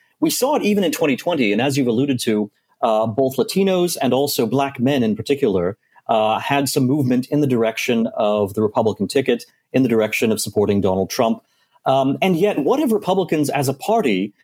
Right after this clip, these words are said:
been doing to capitalize on all of this over the last seven years? Uh, if you look at, you know, uh, Mitch McConnell, leader in, of the, the Republican Party in the Senate,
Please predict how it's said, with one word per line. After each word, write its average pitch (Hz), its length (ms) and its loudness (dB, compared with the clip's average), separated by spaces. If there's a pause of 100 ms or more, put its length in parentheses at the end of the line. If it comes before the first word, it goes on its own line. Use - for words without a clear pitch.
(240)
been 151 220 2
doing 196 260 2
to 160 80 -2
capitalize 117 640 0
on 113 60 -2
all 113 220 2
of 101 100 -2
this 104 280 0
over 123 140 0
the 123 80 2
last 110 400 0
seven 110 240 0
years? 127 500 0 (300)
Uh, 110 300 2
if 139 120 -4
you 143 80 2
look 131 320 0
at, 127 380 0
you 135 80 4
know, 107 340 2
uh, 101 300 0
Mitch 120 280 -4
McConnell, 139 520 0
leader 117 260 0
in, 107 280 0
of 101 120 -6
the, 98 220 0
the 98 380 -2
Republican 117 420 0
Party 104 240 0
in 98 80 0
the 90 80 -2
Senate, 127 400 -2